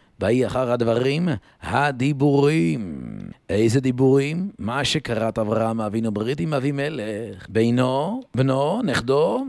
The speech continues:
מידת הדין קטרגה על אברהם אבינו. שהרי ארץ פלישתים ניתנה לאברהם אבינו, ולכן והאלוקים ניסה את אברהם. אומר הרשב"ם,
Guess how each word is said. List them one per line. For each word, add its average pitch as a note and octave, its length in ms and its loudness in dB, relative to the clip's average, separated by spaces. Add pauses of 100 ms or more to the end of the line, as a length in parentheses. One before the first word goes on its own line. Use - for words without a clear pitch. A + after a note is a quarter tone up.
(120)
מידת A2+ 400 0
הדין B2 260 0
קטרגה A2+ 540 0
על B2 80 -2
אברהם A2+ 400 0
אבינו. G2 360 -4
שהרי B2 680 -2 (280)
ארץ C#3 320 2
פלישתים B2 480 -2
ניתנה C3+ 280 -2
לאברהם C3+ 440 -2
אבינו, D3 400 -4
ולכן C3 380 0
והאלוקים C#3 440 2
ניסה D3+ 280 -2
את C3+ 100 -4
אברהם. C3+ 480 -4 (460)
אומר B2 260 2
הרשב"ם, A2 640 -2